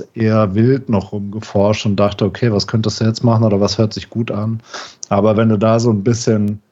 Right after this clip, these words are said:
zielfokussierter rangehst, dann, ähm, merkst du ganz schnell, dass sich das Spiel dann, dann deutlich anders spielen lässt auch.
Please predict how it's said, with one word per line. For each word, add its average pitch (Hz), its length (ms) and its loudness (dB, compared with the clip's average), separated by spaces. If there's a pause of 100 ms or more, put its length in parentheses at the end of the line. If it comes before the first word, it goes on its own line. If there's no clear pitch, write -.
(520)
zielfokussierter 123 1600 0
rangehst, 113 680 0
dann, 98 380 -4 (640)
ähm, 101 420 0
merkst 101 400 0
du 98 60 0
ganz 101 360 0
schnell, 104 500 2
dass 101 200 0
sich 117 160 -6
das 104 160 -2
Spiel 104 340 0
dann, 95 520 0
dann 92 240 -2
deutlich 104 460 2
anders 101 300 2
spielen 110 380 -2
lässt 90 260 -2
auch. 90 220 -12